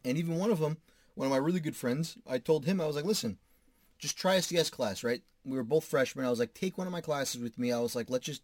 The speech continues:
see if you like it or not." And, you know, he actually went on to like it, and <laughs> now he has a computer science degree, graduated with us, um, last, uh, in just, in, la-, actually last May. So,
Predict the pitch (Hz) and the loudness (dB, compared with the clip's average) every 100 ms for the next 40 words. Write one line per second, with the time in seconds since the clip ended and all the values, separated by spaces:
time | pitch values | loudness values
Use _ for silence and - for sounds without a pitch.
0 | - - 160 156 160 160 143 110 104 95 | -10 -4 -4 -2 0 0 0 -2 -2 -4
1 | - _ _ _ _ _ - 120 120 127 | -10 _ _ _ _ _ -4 0 2 2
2 | 120 127 165 156 156 135 135 107 127 - | 0 2 0 0 -2 -2 0 0 -2 -4
3 | 107 147 143 160 - 120 123 123 113 165 | -2 -2 -2 -8 -6 -4 -2 -2 -4 -6
4 | 151 131 147 139 139 127 131 120 156 156 | -2 2 2 2 -2 -6 -10 -6 -4 -2
5 | 156 147 123 117 98 120 131 120 117 110 | -2 -4 -6 -6 -2 2 2 0 -2 -2
6 | 107 107 - - - - 107 107 104 101 | -2 -2 -4 -8 -14 -10 -4 -2 -4 -6
7 | _ _ - - _ - 117 - - 110 | _ _ -20 -20 _ -4 -2 -2 -2 0
8 | 107 110 110 - - 117 110 - _ _ | 2 0 -4 -6 -2 0 0 -4 _ _
9 | _ _ _ - 123 - - 135 139 143 | _ _ _ -10 -6 -6 -6 -4 -2 0
10 | 139 95 - - _ _ - 240 113 | 0 0 -8 -20 _ _ -4 0 0